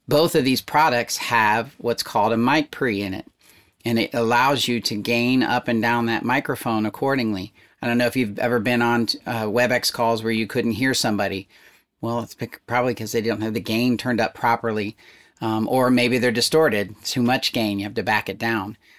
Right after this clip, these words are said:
Uh, a lot of those settings are actually in Zoom and, and WebEx. Um, you can adjust the gains on those, but, uh, the nice feature about having it out, outside of the laptop is it gives you really good, um, signal to noise ratio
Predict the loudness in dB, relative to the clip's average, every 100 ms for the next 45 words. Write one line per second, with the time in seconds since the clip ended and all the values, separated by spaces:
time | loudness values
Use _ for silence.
0 | -20 _ 0 2 2 4 4 4 4 4
1 | 4 2 2 2 4 4 2 0 -2 0
2 | 4 4 4 2 2 2 0 -2 -2 -2
3 | -2 -2 -4 -2 0 0 0 -6 -6 -8
4 | -8 -4 -2 0 -2 -4 -2 0 0 2
5 | 0 0 -2 -2 -2 -2 0 0 -2 -4
6 | -4 -6 -6 _ _ _ _ -2 -2 0
7 | 2 2 0 0 -2 0 2 2 0 0
8 | 0 -2 -2 0 0 -2 _ _ _ -4
9 | -4 -2 2 2 2 0 0 0 -2 -2
10 | -2 -2 -6 -6 -2 -2 -2 -2 -2 -4
11 | -12 -20 -18 -10 0 2 4 2 0 2
12 | 2 0 -6 -8 -6 -4 -2 0 2 2
13 | 0 0 -2 0 0 0 0 -2 0 0
14 | 0 0